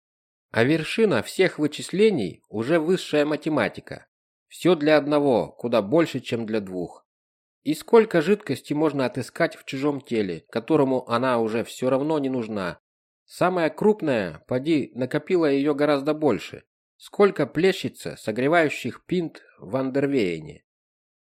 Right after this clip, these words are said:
Взор капитана сопровождал его, когда он отправился за водой. Буду легче переносить в обвинениях, подозрениях и угрозах. Но их не было. Было хладнокровие, спокойствие, мужество.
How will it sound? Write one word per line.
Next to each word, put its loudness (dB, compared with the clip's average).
Взор 4
капитана -2
сопровождал -2
его, -2
когда -4
он 0
отправился -2
за -6
водой. -6
Буду 0
легче 0
переносить -2
в 0
обвинениях, -4
подозрениях -4
и -6
угрозах. -6
Но -4
их -8
не -2
было. -8
Было 4
хладнокровие, 0
спокойствие, -2
мужество. -4